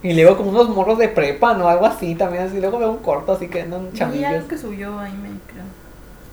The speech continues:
Speaker 1: Mamadas. ¿Y Aime qué, qué, qué, qué figura ahí o qué?
Speaker 2: No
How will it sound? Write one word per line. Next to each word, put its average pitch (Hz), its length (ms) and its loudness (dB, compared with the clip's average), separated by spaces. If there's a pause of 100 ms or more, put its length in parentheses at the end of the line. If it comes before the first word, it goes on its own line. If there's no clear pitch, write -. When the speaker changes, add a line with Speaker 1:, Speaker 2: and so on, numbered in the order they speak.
(640)
Speaker 1:
Mamadas. 135 640 -4
¿Y 165 60 2
Aime 214 220 2
qué, 262 120 -10 (300)
qué, 180 160 -2
qué, 240 140 -8
qué 214 120 -4
figura 196 320 2
ahí 156 220 2
o 175 100 -2
qué? 170 160 0
Speaker 2:
No 285 120 -6